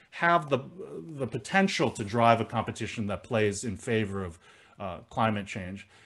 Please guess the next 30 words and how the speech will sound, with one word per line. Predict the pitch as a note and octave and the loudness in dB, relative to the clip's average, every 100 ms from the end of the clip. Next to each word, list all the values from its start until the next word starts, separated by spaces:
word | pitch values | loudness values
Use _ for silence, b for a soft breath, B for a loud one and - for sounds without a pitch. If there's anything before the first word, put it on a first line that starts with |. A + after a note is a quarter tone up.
| b | b
And | E3+ | 2
I | E3 | 4
think | G3 C#3+ G3 F3 | 4 2 -2 0
that, | D#3 D#3+ E3 | 2 2 4
that | D#3 E3+ | 4 8
may | F3 | 8
be | |
particularly | D#3+ - F#3 - _ _ - D3+ B2 G#2+ | 6 2 0 -2 _ _ 4 6 6 6
so | - A#2+ | 4 4
within | A2 A2 A#2 | 4 4 4
China, | A#2 A#2 G2+ G2 | 4 2 2 0
where | G#2 G2+ | 0 0
the | G2+ F#2 - b b - | -2 -4 -10 b b 2
regulatory | B2 A#2+ A2+ A#2 A2 | 4 6 4 4 2
scheme | G#2 - - A#2 G2+ | 0 -4 -4 -2 -2
is | F#2+ A2 B2+ - | -4 -8 -14 -4
quite | C3 A2+ | -2 -2
top | - G#2+ - | 0 -2 0
down | G#2+ G2 A2 | -2 -2 -2
anyway. | A2+ B2 B2+ C3 | 0 0 0 0
You | B2 A2 | 0 0
might | A2 A2 | 0 0
imagine | A2+ G2+ G2+ G#2 F#2+ | -4 -2 -4 -4 -6
these, | F#2+ - b b b - | -6 -10 b b b -16
uh, | B2 G2+ | -12 -6
international | A#2+ A2 G#2 G#2 G2+ A2+ | 0 2 4 2 0 -4
factors | F#2 A2 G2 - F#2 | -4 -2 -2 -4 -10
affecting | F#2 - G#2 - F#2+ F2+ | -8 -2 -2 -2 -8 -6
what | F#2 | -6
leaders | G#2 G2 F#2+ F2 E2+ | -4 -4 -4 -6 -10